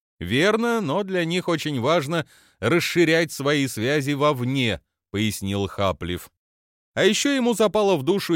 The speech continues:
идея оставить свой след в истории. «Ну уж свой след в истории он обязательно оставит», зловеще предрекла Шимкиф. «Точно», согласился Хаплив.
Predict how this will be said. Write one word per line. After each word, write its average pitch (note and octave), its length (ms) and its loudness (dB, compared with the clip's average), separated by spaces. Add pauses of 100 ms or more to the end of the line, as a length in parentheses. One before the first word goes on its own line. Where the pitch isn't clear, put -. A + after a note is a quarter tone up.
(120)
идея C#3+ 400 2
оставить C3 460 -2
свой G#2+ 320 -2
след G2+ 360 -4
в G2+ 100 -6
истории. D2 640 -8 (640)
«Ну F3 280 -2
уж G#3+ 220 -4
свой G#3+ 380 0
след F#3 320 0
в F3+ 140 0
истории F3+ 480 4
он F3 280 2
обязательно D#3 960 2
оставит», A2+ 840 -2 (140)
зловеще A#2 760 0
предрекла A2+ 680 0
Шимкиф. G#2 720 -6 (600)
«Точно», C3 680 0 (260)
согласился C3 840 0
Хаплив. A2+ 600 -2